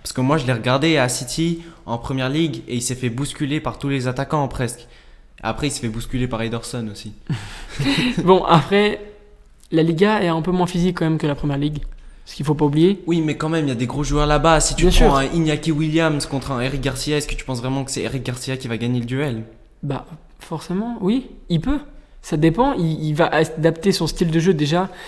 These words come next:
Speaker 2: Il va rejouer en Espagne, il va rejouer dans un autre système de jeu. Et faut pas oublier que dans les charnières centrales, t'en as toujours un qui est fort, des fois plus, plus costaud que l'autre. T'en as un qui est un peu plus petit.
Speaker 1: Et c'est qui qui est plus costaud ?
Speaker 2: Araujo, il est costaud.
Speaker 1: Ah, c'est vrai qu'il est costaud,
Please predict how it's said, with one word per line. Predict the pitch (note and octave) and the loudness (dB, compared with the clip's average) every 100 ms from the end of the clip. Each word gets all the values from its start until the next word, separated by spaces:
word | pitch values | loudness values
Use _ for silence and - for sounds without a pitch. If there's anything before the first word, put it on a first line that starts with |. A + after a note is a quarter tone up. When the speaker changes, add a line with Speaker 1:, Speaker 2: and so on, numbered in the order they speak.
| - - | -10 -2
Speaker 2:
Il | D3 | 0
va | - | 2
rejouer | F3+ E3+ F#3 | 4 4 4
en | E3+ | 4
Espagne, | E3+ F#3+ G#3 A3+ | 0 0 -2 0
il | E3+ | 0
va | D#3 | 2
rejouer | E3 E3 F#3 | 2 4 4
dans | D#3+ D3 | 4 2
un | D3+ | 4
autre | F3 G3 | 6 4
système | F#3 E3+ E3+ | 0 -2 0
de | D#3+ | 2
jeu. | D#3 F#3+ A3 - - - - - | 4 2 2 -6 -16 -18 -8 2
Et | D#3 D#3 - | 2 2 -2
faut | - D3+ | -10 -2
pas | D#3 | 0
oublier | D#3 F3+ | 4 2
que | E3+ | 4
dans | D3+ | 2
les | D3 C#3+ | 2 0
charnières | - D3+ D3 | 0 -2 -2
centrales, | D3+ C3+ F3 F#3+ F3+ - - - - - | -4 -4 0 0 0 -6 -20 -20 -20 -6
t'en | D#3+ | -4
as | D3 | -2
toujours | D3+ F3+ F3 D#3+ | 0 0 2 0
un | E3 E3+ | 2 2
qui | - | 0
est | C#3+ | -2
fort, | - D#3+ - | -2 -6 -4
des | D#3 | -2
fois | D#3 E3 | 0 0
plus, | - F3 D#3+ - - - - - | 0 0 -2 -6 -12 -12 -12 -8
plus | F#3 F3 | -2 -2
costaud | E3 F3+ - G3 | 2 0 6 4
que | G3 | 6
l'autre. | A3+ - - - - - | 2 2 -4 -18 -20 -16
T'en | - E3 | -2 2
as | |
un | F3 | 2
qui | E3+ | 0
est | - - - - | -4 -10 -20 -6
un | D#3 | -2
peu | D3 E3+ | 0 0
plus | F#3 | 0
petit. | - A#3 G#3+ | 0 0 -2
Speaker 1:
Et | |
c'est | - B2 | -4 -8
qui | E3 | -10
qui | - | -10
est | C#3 | -10
plus | - | -10
costaud ? | B2+ C3 - D#3+ D3+ - - - - - - _ _ _ - | -12 -12 -10 -12 -12 -20 -20 -20 -20 -20 -20 _ _ _ -2
Speaker 2:
Araujo, | D3 D#3+ D#3+ G#3+ | 0 0 2 4
il | D#3+ | 4
est | D3 | 2
costaud. | F3 - G3+ - | -4 -4 -4 -4
Speaker 1:
Ah, | B2+ | -8
c'est | - | -8
vrai | A#2+ | -8
qu'il | B2 - | -10 -12
est | - | -14
costaud, | A#2 | -10